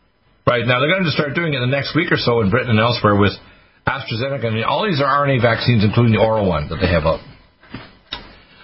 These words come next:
The Moderna means M O D, small e, R N A. Involves three things, including the R N A they insert with microneedles called luciferase microneedles, and the bandage they put on you. It's not a needle.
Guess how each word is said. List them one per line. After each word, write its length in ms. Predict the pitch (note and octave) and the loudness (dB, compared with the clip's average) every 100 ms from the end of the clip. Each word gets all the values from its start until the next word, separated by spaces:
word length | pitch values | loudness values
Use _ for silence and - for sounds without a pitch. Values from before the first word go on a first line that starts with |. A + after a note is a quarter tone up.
| - | -4
The 80 | C3 | 0
Moderna 480 | C3+ E3 G3+ E3+ | 0 0 0 0
means 240 | B2+ A#2 - | 0 -2 -2
M 220 | C#3+ D3+ | -2 -2
O 200 | D#3+ D#3+ | -2 -2
D, 480 | C#3+ C3+ B2+ C3+ B2 - - _ _ - | 0 0 0 -2 -4 -10 -20 _ _ -8
small 400 | - A#2+ D#3 D#3+ | 0 2 2 0
e, 200 | A#2+ B2+ | -2 0
R 240 | A#2+ C3 | -2 0
N 80 | D#3 | 0
A. 320 | A#2+ F#2+ A#2+ - - _ _ _ _ | 0 0 -2 -6 -18 _ _ _ _
Involves 400 | C3+ B2+ C3+ C3 | 0 2 0 0
three 220 | D#3+ F#3+ | 0 0
things, 300 | C#3 A#2+ A#2+ | -2 -4 -4
including 420 | A2+ G2+ B2+ A#2 A2+ | -6 -4 -4 -2 -2
the 200 | A2 G#2 | -2 0
R 200 | B2 D#3 | 0 0
N 60 | |
A 160 | D3 B2 | 0 2
they 160 | A#2 A2+ | 2 2
insert 380 | A2 - A#2 | 0 0 -2
with 100 | A2 F#2 | -4 -2
microneedles 640 | G2+ C3 C#3 B2+ A2+ A#2 A2 | -2 0 0 0 0 0 0
called 200 | A2 G#2 | 0 0
luciferase 540 | G#2 - B2 A#2+ A2+ G2 | 0 -2 -2 -2 0 0
microneedles, 640 | A2+ - G#2+ F#2+ G2 F#2+ | 0 2 2 4 2 2
and 100 | F#2+ | 2
the 300 | G2 F2+ D#2+ | 2 2 0
bandage 400 | G2+ A2+ B2+ G2+ | -2 0 -2 -2
they 80 | F2+ | -2
put 120 | F2 | -2
on 120 | E2+ | 0
you. 80 | F2 | 0
It's 120 | G2 | 2
not 160 | A2 B2 | 2 2
a 20 | |
needle. 400 | C3 B2 F2+ A#2+ | 2 2 2 0